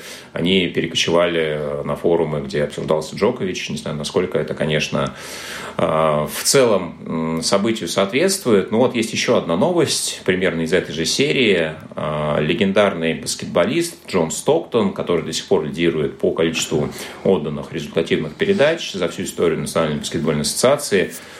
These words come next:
а, вот недавно его университет, а, Гонзака лишил сезонного абонемента за систематическое нарушение масочного режима.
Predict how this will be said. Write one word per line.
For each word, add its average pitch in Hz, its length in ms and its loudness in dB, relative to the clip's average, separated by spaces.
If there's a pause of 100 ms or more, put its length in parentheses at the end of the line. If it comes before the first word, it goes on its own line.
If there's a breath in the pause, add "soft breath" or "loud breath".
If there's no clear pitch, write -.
(140 loud breath)
а, 80 380 2
вот 101 220 2
недавно 123 460 4
его 98 420 4
университет, 92 840 0
а, 78 400 2 (160)
Гонзака 95 800 2
лишил 123 800 2 (160 loud breath)
сезонного 101 720 2
абонемента 101 720 4
за 87 340 4
систематическое - 800 0
нарушение 92 640 2
масочного 85 560 0
режима. 90 560 0